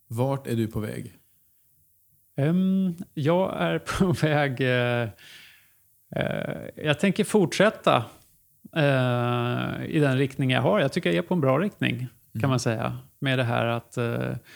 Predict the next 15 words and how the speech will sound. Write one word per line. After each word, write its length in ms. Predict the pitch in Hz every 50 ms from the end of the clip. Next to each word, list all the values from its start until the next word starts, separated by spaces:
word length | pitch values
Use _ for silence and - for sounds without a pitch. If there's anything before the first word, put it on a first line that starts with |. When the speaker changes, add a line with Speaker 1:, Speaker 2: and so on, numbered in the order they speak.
| - - - - _ _ _
Speaker 2:
att, 380 | - 127 123 123 - - _ -
eh, 320 | 127 120 120 113 123 123
med 420 | 123 123 127 120 120 120 117 117 - 80 - 127
arbeta 840 | 131 127 113 127 131 127 127 - - 143 143 139 135 135 139 143 - - - - - - -
med, 400 | - 135 135 135 131 135 - -
med 300 | 127 131 131 135 127 127
hälsofrågor 1040 | 139 147 131 120 - 135 123 - 143 135 139 135 131 143 147 147 156 165 170 170 165
och, 440 | 160 127 135 120 - - _ _ -
eh, 320 | 131 127 123 120 120 117 - - - - - - - - - _ _ _ _ -
eh, 420 | 135 135 131 127 127 - 113 - -
samtidigt 840 | - - - - 156 147 131 120 - - 143 135 131 131 - -
prioritera 480 | - 139 135 131 127 - 135 127 123 123
mina 260 | 123 123 123 123 120
relationer 680 | 123 123 120 120 117 - 139 123 120 120 120 120 120 120
och 480 | 120 123 123 123 120 117 117 120 -